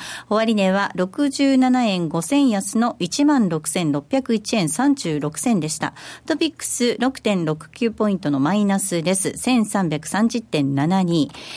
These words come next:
売買高概算で二十二億、えー、七百二十一万株、そして売買代金が二兆四千五百四十八億円でした。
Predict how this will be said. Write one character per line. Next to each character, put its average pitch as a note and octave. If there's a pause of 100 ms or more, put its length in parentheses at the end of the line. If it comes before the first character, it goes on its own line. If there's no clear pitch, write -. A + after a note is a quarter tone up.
(460)
売 B3
買 C#4
高 A3+
概 A3+
算 B3
で A#3
二 C4+
十 D4
二 A#3+
億、 G#3
え D3+
ー、 D#3
七 A3
百 A#3
二 F#3+
十 D3
一 -
万 G3
株、 D#3
そ -
し -
て E3+
売 A3
買 A#3+
代 A#3
金 G3
が G3+
二 C#4+
兆 G#3+
四 G#3+
千 C#4+
五 F#3+
百 F#3+
四 B3
十 D#3+
八 D#3
億 G3+
円 F3+
で E3+
し -
た。 -